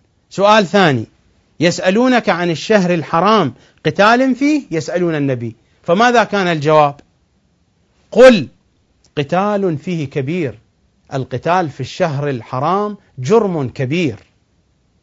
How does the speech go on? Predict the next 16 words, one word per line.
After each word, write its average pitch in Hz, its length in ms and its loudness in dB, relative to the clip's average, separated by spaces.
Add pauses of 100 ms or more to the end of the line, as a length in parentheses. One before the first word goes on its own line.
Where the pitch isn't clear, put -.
(200)
"قل: 180 180 0
قتال 160 720 -6
فيه 156 360 -10
كبير"، 135 460 -8 (720)
كبير 160 340 -2
يعني 139 240 -4
من 131 120 -4
الكبائر. 131 640 -4 (2000)
"قل: 202 300 4 (220)
قتال 185 680 -2
فيه 185 360 -4
كبير"، 160 520 -6
هذا 180 320 -2
من 147 160 -6
أكبر 214 380 -2
الكبائر. 180 600 0